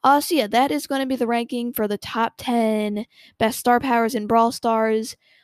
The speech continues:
Hopefully you learned something from this, and this will, uh, help you decide which brawlers to upgrade.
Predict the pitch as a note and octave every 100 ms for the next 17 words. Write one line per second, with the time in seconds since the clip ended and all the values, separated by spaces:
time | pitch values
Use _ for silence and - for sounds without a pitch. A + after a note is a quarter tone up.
0 | _ - E4+ D4 D4+ C#4+ C#4 C4+ C#4+ C#4
1 | C4 C4+ C4 C4 C4 C4 - A3+ A3+ B3+
2 | - A3+ A3 G#3+ G#3 G#3 G3 G3 - A#3
3 | A3+ A3 G#3+ - G#3+ G#3 G3+ G3+ B3 A3
4 | G#3+ A#3+ - - C4+ - C4+ C4 C4 C4